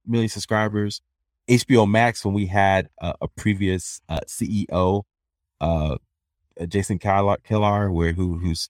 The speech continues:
you know, we always call him s-, sounds juicy guy. Uh, he came out the box and said, "I gotta grow at all costs for H B O Max. It's a new service. So we're gonna put all of our twenty twenty-one movies on H B O Max," which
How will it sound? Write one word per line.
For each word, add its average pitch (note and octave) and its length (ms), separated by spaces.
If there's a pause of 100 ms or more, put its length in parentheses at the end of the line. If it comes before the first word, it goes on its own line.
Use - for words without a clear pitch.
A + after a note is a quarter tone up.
you D#2+ 120
know, D#2 340
we F#2 120
always E2+ 180
call E2+ 220
him E2 100 (500)
s-, - 240
sounds F#2 380
juicy - 340
guy. G2 320 (600)
Uh, F#2 260
he D#2 200
came A#2+ 240
out G#2 160
the G2+ 60
box G2+ 400
and G2 100
said, G2 200
"I A2 160
gotta A2 180
grow G#2+ 200
at G2+ 60
all G#2 180
costs A2+ 420
for - 140
H A2 200
B G#2+ 80
O G2+ 60
Max. A2 360
It's D#2 100
a F#2 60
new A2 140
service. A#2 480 (340)
So G2+ 140
we're A#2+ 80
gonna B2+ 120
put B2 220
all B2+ 240
of A#2 60
our A2 80
twenty C3+ 420 (420)
twenty-one B2+ 520
movies G#2+ 560
on G2+ 120
H G2+ 200
B F#2 80
O D2+ 80
Max," - 420
which - 460